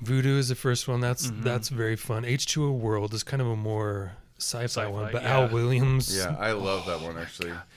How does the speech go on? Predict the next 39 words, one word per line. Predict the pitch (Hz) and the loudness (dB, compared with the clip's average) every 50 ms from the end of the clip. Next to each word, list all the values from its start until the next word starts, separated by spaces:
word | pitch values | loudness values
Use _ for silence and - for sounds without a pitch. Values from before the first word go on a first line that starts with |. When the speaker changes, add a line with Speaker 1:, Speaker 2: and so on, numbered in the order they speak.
| - - | -20 -20
Speaker 1:
He | - - - 151 147 | -16 -10 -6 -4 -2
is | 135 120 - | -2 -2 -2
so | - - 147 135 131 | -2 -2 -2 -2 -2
incredible. | 127 120 - - - 135 123 120 113 120 113 117 - - - - | -2 -2 -4 -4 -4 -4 -6 -4 -4 -4 -6 -6 -8 -14 -12 -6
Speaker 3:
That's | - 113 117 117 139 | -4 -4 -2 0 0
actually | 127 127 - - 117 101 | 0 0 -2 -4 -6 -6
the | 95 | -6
story | - - - 117 107 107 107 104 101 98 98 | -8 -6 -4 -2 0 2 2 2 0 -2 -4
that | 87 85 90 90 82 71 85 | -4 -2 -2 -2 -2 -4 -8
first | - - - 104 101 98 95 - - - - - - - 101 | -14 -8 -4 -2 -2 -2 -2 -4 -8 -10 -12 -16 -18 -12 -4
got | 101 95 87 80 | -2 -2 -2 0
me | 92 95 95 90 | -2 -4 -4 -4
into | 87 85 90 87 82 78 | -4 -2 -2 -2 -2 0
Al | 78 85 90 90 | 0 0 0 0
Williams, | 87 85 82 82 80 78 - - | 0 -2 -4 -4 -6 -8 -10 -8
dude. | - 85 82 78 | -8 -8 -6 -4
When | 87 104 | -2 -2
I | 117 | -2
Speaker 1:
Uh, | 120 | -2
Al | 117 | -2
Speaker 3:
first | 107 - 110 110 113 | -2 -2 0 0 2
saw | 107 90 90 | 2 4 4
that | 95 | 4
Speaker 1:
Williams | 101 101 98 101 | 2 2 2 0
and | 101 | -2
Speaker 3:
story, | 98 98 98 104 92 | -2 0 0 0 0
or, | 80 95 98 | 0 -2 -2
yeah, | 98 95 101 98 92 87 | 0 2 2 2 2 2
I | 76 85 | 2 0
was | 101 104 98 92 | 0 -2 -2 -4
like, | 92 87 82 - - - _ _ - - - _ - | -4 -6 -6 -8 -14 -20 _ _ -20 -20 -20 _ -4
my | 101 | -2
mind | 104 107 113 113 104 | 0 2 2 0 0
is | 92 82 | -2 -6
blown. | - - 98 101 104 101 95 92 90 | -10 -8 -6 -2 -2 0 -2 -2 -2
His | 98 110 107 98 98 | -4 -4 -6 -6 -6
sense | - - - 107 110 117 | -6 -4 -4 -4 -2 -4
of | 127 110 | -4 -4
anatomy | 107 101 92 87 87 90 101 101 113 117 120 117 | -4 -2 -2 -2 -2 -2 -2 -2 -2 -2 -2 -4